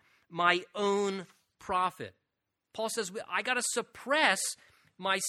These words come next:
selfish man within that makes me wanna do things seeking my own profit in the situation. What would profit me most? What would benefit me most? What would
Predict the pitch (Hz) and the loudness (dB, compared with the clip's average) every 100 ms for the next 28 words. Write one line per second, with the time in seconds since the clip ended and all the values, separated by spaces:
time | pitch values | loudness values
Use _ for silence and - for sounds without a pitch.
0 | - 226 254 277 294 285 - 190 233 254 | 0 2 2 2 -4 -4 -6 -6 -2 0
1 | 240 202 185 - 247 185 170 - _ - | -2 -2 -6 -4 -4 -2 -4 -12 _ -2
2 | 180 170 220 247 - 233 220 202 160 220 | -2 0 0 0 -6 -6 -4 -6 -6 -8
3 | 226 196 180 175 - - - 233 220 208 | -8 -8 -8 -8 -8 -6 -6 -6 -8 -8
4 | 180 156 - 170 185 170 - 165 147 139 | -4 -4 -6 -10 -10 -12 -10 -4 -4 -4
5 | 131 131 113 - 117 113 107 107 - 92 | -12 -12 -12 -12 -14 -16 -16 -16 -16 -18
6 | 98 147 170 139 - 165 156 165 156 143 | -8 -6 -6 -10 -14 -8 -8 -8 -14 -12
7 | 131 104 92 92 - - _ _ _ - | -14 -14 -18 -20 -20 -20 _ _ _ -12
8 | 139 156 123 127 160 180 185 160 151 147 | -10 -10 -8 -6 -4 -6 -8 -12 -12 -12
9 | 139 107 92 - 143 160 165 | -12 -14 -16 -12 -12 -10 -12